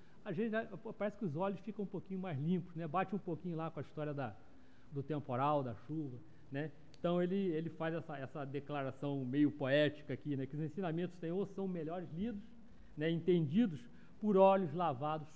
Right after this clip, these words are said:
com lágrimas. No versículo setenta e dois, ele fala que, "Para mim vale mais a lei que procede da tua boca,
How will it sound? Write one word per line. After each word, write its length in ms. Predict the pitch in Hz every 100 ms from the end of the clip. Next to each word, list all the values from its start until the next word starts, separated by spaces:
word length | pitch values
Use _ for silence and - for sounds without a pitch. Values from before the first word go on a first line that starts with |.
| - -
com 220 | 156 139
lágrimas. 420 | 127 117 107 104 - - - - - - - - - - -
No 60 | 214
versículo 380 | 262 294 294 285
setenta 400 | 269 277 262 277
e 60 |
dois, 340 | 208 262 277 254
ele 140 | 247
fala 220 | - 220
que, 100 | 220
"Para 240 | - 294 277
mim 240 | 302 349
vale 320 | 208 302 294
mais 540 | 247 240 311 330 302 226
a 120 | 285
lei 480 | 254 247 302 277 233
que 160 | -
procede 800 | 214 233 196 - 214 262 247 180
da 140 | 202
tua 200 | 185 202
boca, 560 | 165 175 226 - 135 107